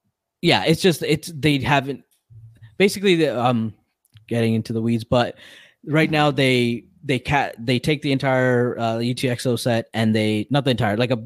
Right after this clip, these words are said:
big portion of it, and they put it in, uh, in ram. And, uh, to make things simple, if they run out of space, they'll flush the, flush the entire thing and then start building it again, right? Um,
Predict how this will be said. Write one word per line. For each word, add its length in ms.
big 160
portion 320
of 100
it, 80
and 200
they 180
put 160
it 100
in, 220
uh, 360
in 300
ram. 320
And, 280
uh, 200
to 100
make 160
things 200
simple, 400
if 100
they 140
run 180
out 100
of 60
space, 260
they'll 140
flush 380
the, 280
flush 300
the 120
entire 300
thing 260
and 120
then 120
start 320
building 320
it 80
again, 340
right? 220
Um, 500